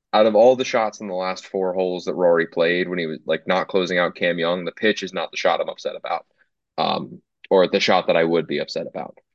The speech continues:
Uh, but I'll get to that in a second. Um, but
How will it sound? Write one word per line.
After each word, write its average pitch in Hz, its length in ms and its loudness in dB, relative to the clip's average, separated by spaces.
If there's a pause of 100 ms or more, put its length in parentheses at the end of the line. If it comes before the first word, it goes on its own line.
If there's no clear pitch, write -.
(140)
Uh, 82 200 0
but 101 100 6
I'll 107 100 4
get 107 160 0
to 98 80 -2
that 82 160 0
in - 60 -14
a 82 40 -14
second. 85 320 -10 (380)
Um, 82 580 -2 (1300)
but 101 360 4